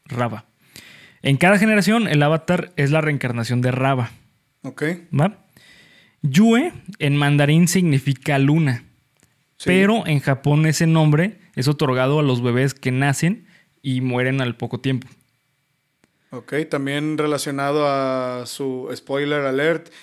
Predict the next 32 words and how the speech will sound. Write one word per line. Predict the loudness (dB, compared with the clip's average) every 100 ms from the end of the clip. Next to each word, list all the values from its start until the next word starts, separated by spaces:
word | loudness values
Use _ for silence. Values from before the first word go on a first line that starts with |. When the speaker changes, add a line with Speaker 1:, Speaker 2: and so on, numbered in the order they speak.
| _
Speaker 2:
relacionado | -4 -2 -2 -4 -2 0
a |
la | 0
muerte, | 0 -2 -4 -2 -2 -2 -4 -8
a | -12
su | -10
muerte | -8 -8 -8
en | -8
los | -8 -12
capítulos, | -14 -14 -12 -12 -12 -16 -2
que | 2
Speaker 1:
Eh, |
Speaker 2:
se | 4
Speaker 1:
la | 2
prin-, | 2 0
Speaker 2:
convirtió | -2 -6 -8
en | -4
la | -4
luna, | -4 -6 -8 -6
¿o | 0
Speaker 1:
no, | 2 0
Speaker 2:
no | 0
sé? | 0
Speaker 1:
eh, | 2
la, | 2
la | 0
princesa | 2 2 2 4
del | 4 4
norte | 2 2
nació | 0 2 2
muerta, | 2 0 -4
güey. | -6 -10